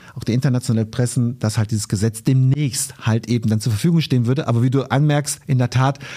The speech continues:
ähm, der hat sich dann versprochen, äh, war nicht genau informiert im Detail und auf die Frage, „Wann tritt das denn in Kraft?“, meinte er in der Tat, „Ja, sofort.“ Und dann setzte dann der Run ein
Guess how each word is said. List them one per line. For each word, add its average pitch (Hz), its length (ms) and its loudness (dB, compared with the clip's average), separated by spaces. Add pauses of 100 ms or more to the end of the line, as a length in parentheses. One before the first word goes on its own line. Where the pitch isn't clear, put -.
(240)
ähm, 127 380 2
der 117 140 2
hat 131 80 0
sich - 100 0
dann 123 140 2
versprochen, 175 720 0 (240)
äh, 135 100 -2
war 127 340 2
nicht 147 160 0
genau 131 220 2
informiert 131 400 0
im 143 80 4
Detail 123 500 2
und 131 300 0
auf 117 80 0
die 139 100 0
Frage, 143 500 0
„Wann 127 120 2
tritt 175 220 0
das 151 100 -2
denn 127 100 2
in 123 80 2
Kraft?“, 151 340 -2
meinte 156 240 2
er 139 60 2
in 127 60 2
der 131 100 0
Tat, 127 280 0 (200)
„Ja, 107 400 0
sofort.“ 131 600 -2 (340)
Und 113 220 0
dann 143 420 0
setzte - 300 -2
dann 113 160 2
der 107 120 2
Run 117 260 2
ein 127 380 2